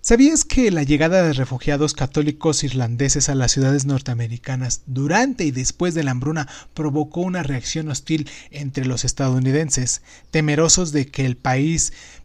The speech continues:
perdiera su carácter religioso protestante? Y que los que se oponían a la llegada de inmigrantes de países católicos crearon un partido político conocido como el Know Nothing, los ignorantes,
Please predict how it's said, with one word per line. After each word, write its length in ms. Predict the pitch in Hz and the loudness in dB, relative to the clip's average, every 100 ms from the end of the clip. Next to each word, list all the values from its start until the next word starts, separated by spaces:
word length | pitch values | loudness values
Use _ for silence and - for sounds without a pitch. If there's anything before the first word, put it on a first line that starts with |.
| - | -2
perdiera 520 | 190 160 139 170 190 | 0 0 0 -2 0
su 160 | 190 175 | -2 -2
carácter 480 | 151 147 139 175 135 | -2 -2 -2 -2 0
religioso 600 | 135 123 - 143 - 135 | -2 -2 -2 0 0 -2
protestante? 760 | 127 - 117 - 131 120 - - _ _ _ _ _ _ _ _ - | -4 -4 -6 -4 -4 -4 -10 -18 _ _ _ _ _ _ _ _ -8
Y 100 | 175 | -4
que 180 | - | 0
los 240 | 180 170 - | 0 0 -2
que 140 | 160 | 0
se 80 | 170 | 0
oponían 440 | 156 170 175 196 | 2 0 2 0
a 60 | 220 | 2
la 120 | 190 | 0
llegada 420 | 151 147 156 165 | 2 0 0 0
de 80 | 147 | 0
inmigrantes 680 | 135 127 127 139 151 139 147 | 0 0 -2 -2 -2 -2 -2
de 120 | 123 | -2
países 420 | - 127 139 151 | -4 -4 -2 -2
católicos 840 | - - - 139 135 - 127 120 - - - | -2 -4 -4 -2 -2 -6 -6 -4 -4 -8 -18
crearon 420 | - 165 165 185 185 | 0 2 2 2 0
un 140 | 175 | -2
partido 440 | 175 139 - 160 | -2 -4 -2 -4
político 480 | 131 135 139 139 139 | -2 -2 -2 -2 -2
conocido 520 | 139 127 - 147 143 | -2 -2 -2 0 -2
como 340 | 139 131 123 117 | -2 -4 -2 -2
el 340 | 120 117 120 - - - - - - | -4 -4 -6 -10 -20 -20 -20 -20 -4
Know 500 | 160 180 185 170 151 | 0 2 2 2 0
Nothing, 520 | 156 175 - 165 262 - - _ - | 2 2 2 -2 -2 -12 -20 _ -8
los 280 | 139 131 143 | 0 2 2
ignorantes, 800 | 131 135 147 139 180 359 - | 2 2 2 0 -4 -6 -8